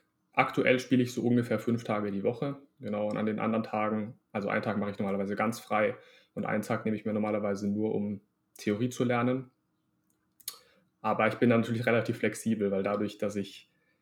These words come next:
mich von niemandem letzten Endes rechtfertigen muss, wann ich spiele oder wie viel ich spiele, kann ich mir das natürlich sehr gut aus-, einteilen. Und wenn ich jetzt mal einen Tag merke,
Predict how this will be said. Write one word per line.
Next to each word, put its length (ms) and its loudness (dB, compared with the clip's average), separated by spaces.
mich 160 -2
von 120 2
niemandem 320 4
letzten 240 0
Endes 180 0
rechtfertigen 640 2
muss, 260 -4
wann 160 2
ich 140 -6
spiele 420 0
oder 240 0
wie 80 -8
viel 240 2
ich 140 0
spiele, 480 2
kann 160 2
ich 80 2
mir 60 4
das 120 2
natürlich 240 0
sehr 120 0
gut 160 -2
aus-, 340 -2
einteilen. 420 0
Und 100 0
wenn 100 0
ich 80 -4
jetzt 120 -10
mal 140 0
einen 160 -2
Tag 280 -4
merke, 500 0